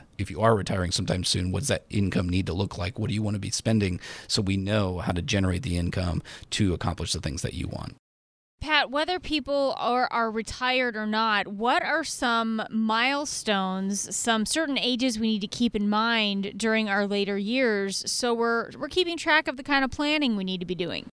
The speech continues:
Speaker 1: Yeah, there's a bunch of 'em, uh, and these are, you know, based on Social Security rules or tax laws or things like that. The first
Speaker 2: Mm-hmm.
Speaker 1: one, and I'm just gonna hit the high points here, the first one in my mind is fifty-nine and a half. That would be the age, um, that you have the ability to draw,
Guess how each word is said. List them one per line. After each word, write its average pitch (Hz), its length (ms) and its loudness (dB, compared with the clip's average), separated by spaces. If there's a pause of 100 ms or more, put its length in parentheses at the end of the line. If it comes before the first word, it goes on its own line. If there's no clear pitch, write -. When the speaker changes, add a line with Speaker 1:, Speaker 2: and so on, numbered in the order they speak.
(420)
Speaker 1:
Yeah, 104 260 2
there's 110 180 -2
a - 40 -2
bunch 107 200 2
of 90 100 -2
'em, 92 220 2
uh, 95 320 2
and 98 120 2
these 104 180 2
are, 92 240 0
you 95 120 0
know, 90 140 0
based 92 320 0
on 90 180 0
Social 95 300 -2
Security 127 400 0
rules 110 560 2
or 90 400 0
tax - 320 0
laws 90 300 -2
or 85 60 -4
things 87 220 -2
like 85 180 -4
that. 87 280 -2
The 101 80 -2
first 131 260 4
Speaker 2:
Mm-hmm. 107 80 -2
Speaker 1:
one, 98 240 2 (360)
and 104 200 0
I'm 98 100 2
just 120 120 0
gonna 98 140 0
hit 104 140 2
the 92 60 -4
high 92 200 2
points 82 320 -4
here, 87 180 0
the 85 80 -2
first 117 320 2
one 90 220 2
in 87 60 2
my 92 180 4
mind 87 240 2
is 92 120 0
fifty-nine 92 460 0
and 90 80 -4
a 87 60 -4
half. - 460 -4
That 95 220 0
would 98 140 0
be 98 120 2
the 92 180 0
age, 90 480 2 (420)
um, 87 340 0
that 92 260 -2
you 92 220 2
have 87 340 2
the 90 100 -2
ability 92 400 2
to 90 100 -4
draw, 87 560 2